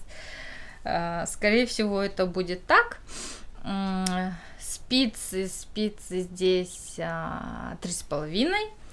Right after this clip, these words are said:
А, я вяжу в две нити, а, из пряжи. Сейчас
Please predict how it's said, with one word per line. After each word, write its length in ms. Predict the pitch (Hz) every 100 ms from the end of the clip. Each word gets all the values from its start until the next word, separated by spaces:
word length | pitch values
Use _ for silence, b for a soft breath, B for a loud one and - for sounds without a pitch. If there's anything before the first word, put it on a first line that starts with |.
| B B B
А, 140 | 190 180
я 220 | 196 202
вяжу 540 | 180 175 170 185 180
в 160 | 165 170
две 460 | 165 175 196 196 180
нити, 680 | 175 196 285 - 330 330 311 - - -
а, 500 | 175 175 165 165 160 -
из 340 | 202 226 -
пряжи. 800 | - - 175 190 240 254 254 233 - -
Сейчас 360 | - - -